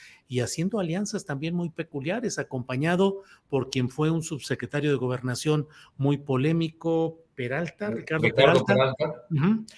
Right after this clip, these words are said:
Speaker 1: Y por otra parte, pues haciendo alianzas como con,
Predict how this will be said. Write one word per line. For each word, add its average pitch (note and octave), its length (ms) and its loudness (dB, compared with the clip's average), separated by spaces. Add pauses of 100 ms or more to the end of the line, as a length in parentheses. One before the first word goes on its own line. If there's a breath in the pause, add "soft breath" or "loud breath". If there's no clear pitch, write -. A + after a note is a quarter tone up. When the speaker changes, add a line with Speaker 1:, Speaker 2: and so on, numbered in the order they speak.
(200 loud breath)
Speaker 1:
Y G3+ 280 8
por F3+ 200 6
otra F3 300 4
parte, D#3+ 320 2
pues F3 200 -2
haciendo C3 300 -2
alianzas C3 460 -2
como A2+ 240 -8
con, A#2+ 320 -2